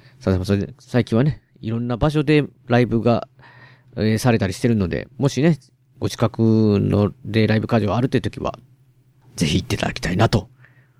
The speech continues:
思います。本当にね、ほんでこう、毎回毎回、かけさせていただいて、笹山さんね、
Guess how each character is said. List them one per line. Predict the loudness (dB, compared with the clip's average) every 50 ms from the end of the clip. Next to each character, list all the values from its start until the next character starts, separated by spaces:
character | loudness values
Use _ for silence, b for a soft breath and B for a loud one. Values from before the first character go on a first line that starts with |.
| b -12
思 | -6 -6 -4
い | -4
ま | -6 -8
す。 | -12 -14 -12
本 | -8 -6 -2 0
当 | 2 4
に | 4 6
ね、 | 4 4
ほ | 2 2
ん | 0
で | 0
こ | 2 2 4 4 2 B
う、 | B B B B B B B B B
毎 | 0 0 0 0
回 | 2 2 2 4
毎 | 4 2 2 2
回、 | 2 2 2 2 2 -2 -8 _ _ _ _ _ _ _ _ _ _ _ _ _ _ _ _ _ _ -8
か | -4 -4
け | -4 -2
さ | -2 -4
せ | -2 -2
て | -2
い | 0
た | 2
だ | 2
い | 2
て、 | 0
笹 | -2 -2 0 2
山 | 2 4 4
さ | 4 2 2
ん | 2 -2 -6 -12 _ _ -2
ね、 | -2 -2 -2